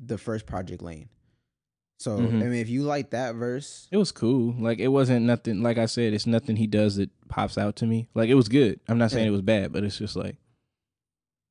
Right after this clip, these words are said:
Speaker 1: I don't know,
Speaker 2: Nav,
Speaker 1: I'm, I'm
Speaker 2: Nav,
Speaker 1: not
Speaker 2: not
Speaker 1: heavy
Speaker 2: for
Speaker 1: on his
Speaker 2: me.
Speaker 1: music either. I just like that first project.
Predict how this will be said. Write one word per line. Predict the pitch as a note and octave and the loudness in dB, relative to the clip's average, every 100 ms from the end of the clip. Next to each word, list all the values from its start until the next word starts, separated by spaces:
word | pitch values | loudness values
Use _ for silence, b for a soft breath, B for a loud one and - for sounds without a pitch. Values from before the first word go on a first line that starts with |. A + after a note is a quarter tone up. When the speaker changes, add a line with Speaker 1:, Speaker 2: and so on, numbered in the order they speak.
| _ _ - | _ _ -6
Speaker 1:
I | |
don't | D3 | -2
know, | A#2+ | 2
Speaker 2:
Nav, | A2 | 2
Speaker 1:
I'm, | A2+ | 2
I'm | G#2 | 2
Speaker 2:
Nav, | A#2 A#2+ | 4 4
Speaker 1:
not | A#2+ | 4
Speaker 2:
not | |
Speaker 1:
heavy | A#2 - | 4 2
Speaker 2:
for | |
Speaker 1:
on | G#2+ | 2
his | A2 | 2
Speaker 2:
me. | G#2+ | 0
Speaker 1:
music | C#3 B2 | -2 -4
either. | C3 C#3 D3+ - - | -4 -4 -6 -8 -6
I | B2 | -6
just | A#2 | -4
like | A2 | -6
that | G2+ G2 | -6 -8
first | A2+ G#2+ | -10 -6
project. | A2+ A2+ A#2 - | -8 -6 -8 -10